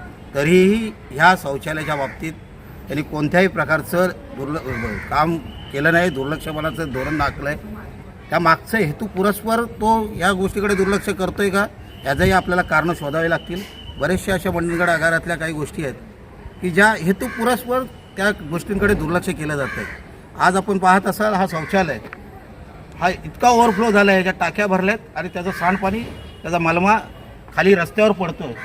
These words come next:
बरोबर, आप-, माझी ह्या आगार प्रमुखांना इशारा आहे,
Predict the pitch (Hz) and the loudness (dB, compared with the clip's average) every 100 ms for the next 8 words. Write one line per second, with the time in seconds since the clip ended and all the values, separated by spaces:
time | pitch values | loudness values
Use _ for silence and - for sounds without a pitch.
0 | - - 151 196 220 214 180 - - - | -14 -10 -2 0 2 0 0 -4 -18 -20
1 | - - - 147 165 220 226 - - 170 | -20 -18 -6 0 4 4 4 -6 -2 0
2 | 170 196 190 202 208 214 220 226 - - | 2 0 0 -2 0 2 0 -2 -12 -18
3 | - - - - - - 147 226 226 202 | -18 -18 -18 -18 -16 -10 2 6 8 6